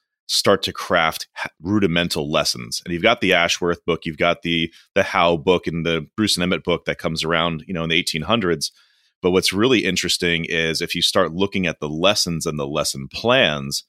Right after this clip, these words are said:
you can start looking at how the military structure starts to craft how music education develops because of these lesson plans. And how do you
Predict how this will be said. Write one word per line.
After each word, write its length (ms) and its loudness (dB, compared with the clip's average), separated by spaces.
you 160 2
can 320 0
start 300 2
looking 340 0
at 80 4
how 380 2
the 100 -2
military 640 0
structure 720 0
starts 460 0
to 100 -6
craft 640 -2
how 360 4
music 340 0
education 840 -2
develops 720 0
because 420 2
of 100 0
these 180 -2
lesson 360 0
plans. 300 -2
And 100 -6
how 260 2
do 120 -2
you 140 0